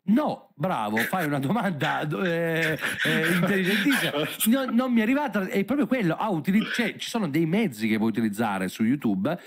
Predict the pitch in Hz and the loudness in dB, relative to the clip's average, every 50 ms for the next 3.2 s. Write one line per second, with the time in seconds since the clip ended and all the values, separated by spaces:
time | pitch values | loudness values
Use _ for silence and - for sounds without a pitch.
0 | - - - - - 254 247 202 156 151 139 - 196 175 175 175 156 156 170 220 | -16 -20 -4 -2 2 2 4 4 2 2 0 -2 -2 -2 0 -2 -2 0 2 2
1 | 254 196 160 151 127 120 - 147 151 - - 156 156 151 131 - - - - - | 2 2 0 -2 -4 -4 -4 -4 -2 0 0 2 2 2 2 2 2 2 2 0
2 | 123 - - 117 104 104 - 117 107 113 104 - 113 104 - - 151 135 98 80 | 0 0 2 2 2 2 2 2 0 0 0 0 0 -2 0 2 2 2 2 0
3 | - - - - | -2 -4 -6 -6